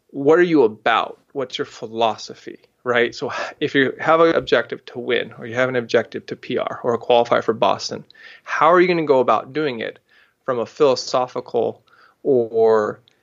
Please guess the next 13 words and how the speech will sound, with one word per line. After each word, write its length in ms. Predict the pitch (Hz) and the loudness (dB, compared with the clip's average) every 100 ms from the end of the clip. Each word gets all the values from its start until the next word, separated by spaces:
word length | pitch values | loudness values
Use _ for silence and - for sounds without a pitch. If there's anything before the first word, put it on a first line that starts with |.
| _ - | _ -8
um, 380 | 90 - - - | -4 -4 -6 -10
who 240 | - 185 139 | 0 4 4
I 140 | 113 | 2
am 500 | - 139 139 110 113 | 0 0 2 0 -2
standpoint? 580 | - 135 139 - - - _ _ _ | -4 -2 -2 -4 -10 -12 _ _ _
Are 100 | 123 | 0
you 80 | 123 | 0
gonna, 200 | 127 127 - | 2 0 -2
you 120 | 143 | -6
know, 200 | 107 120 _ _ | -6 -8 _ _
we 200 | 131 170 | 2 4
run 240 | 170 165 151 | 6 4 0
fast, 580 | - 123 - - - | -2 -4 -4 -18 -18